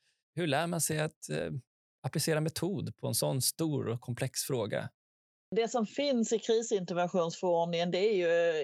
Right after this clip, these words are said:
Speaker 2: egentligen resultatet av, av, av mycket dialog och, och kompromisser, men det är ju på, ja, på regeringsnivå, på ministernivå skulle jag vilja säga.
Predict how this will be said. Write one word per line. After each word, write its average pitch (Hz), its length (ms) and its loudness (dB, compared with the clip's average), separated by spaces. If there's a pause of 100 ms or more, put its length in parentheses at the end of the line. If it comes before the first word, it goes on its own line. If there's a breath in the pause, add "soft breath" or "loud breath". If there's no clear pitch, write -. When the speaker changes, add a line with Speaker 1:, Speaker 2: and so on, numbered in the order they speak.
(120)
Speaker 2:
egentligen 190 440 0
resultatet 170 1040 0
av, 180 200 -2
av, 196 220 0
av 208 140 2
mycket 214 360 2
dialog 208 600 2
och, 202 320 2
och 196 120 -2
kompromisser, 208 960 0
men 180 160 0
det 190 60 0
är 208 180 4
ju 170 180 2
på, 170 600 0 (580)
ja, 175 80 -4
på - 120 -4
regeringsnivå, 175 800 2
på 180 120 -2
ministernivå 175 760 2
skulle 202 320 0
jag 175 180 0
vilja - 240 0
säga. 170 540 0